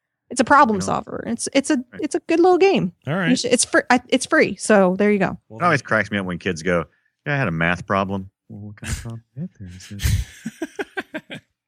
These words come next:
Speaker 2: Did you get it solved? It's all right.
Speaker 3: It's a math,
Speaker 1: <laughs>
Speaker 3: math problem.
Speaker 1: It's just
Speaker 2: Okay.
Speaker 1: mo-, it's kinda like that one, uh, app that Hakito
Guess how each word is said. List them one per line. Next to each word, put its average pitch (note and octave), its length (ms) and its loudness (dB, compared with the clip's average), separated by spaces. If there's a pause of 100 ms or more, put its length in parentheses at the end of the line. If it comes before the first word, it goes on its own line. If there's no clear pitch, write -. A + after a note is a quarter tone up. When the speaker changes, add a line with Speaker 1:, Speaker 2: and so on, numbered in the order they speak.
(180)
Speaker 2:
Did A#2+ 80 -14
you A#2+ 60 -8
get A#2 140 -4
it A2+ 60 -16
solved? C#3+ 580 -6 (260)
It's D#3 120 -6
all C#3 220 -2
right. G3+ 240 -2
Speaker 3:
It's - 320 -20
a F#3+ 60 -6
math, A3+ 540 2
Speaker 1:
<laughs> G#3+ 60 2
Speaker 3:
math B3+ 320 -4
problem. C#3 460 2 (220)
Speaker 1:
It's D4 120 4
just F#4 200 4
Speaker 2:
Okay. D#4 180 6 (100)
Speaker 1:
mo-, B3+ 80 -4 (220)
it's - 160 -4
kinda F4+ 200 4
like F4+ 180 4
that C#4 180 4
one, A#3+ 540 0
uh, G#3 400 0
app G3+ 340 0
that G3 340 0
Hakito F#3+ 680 2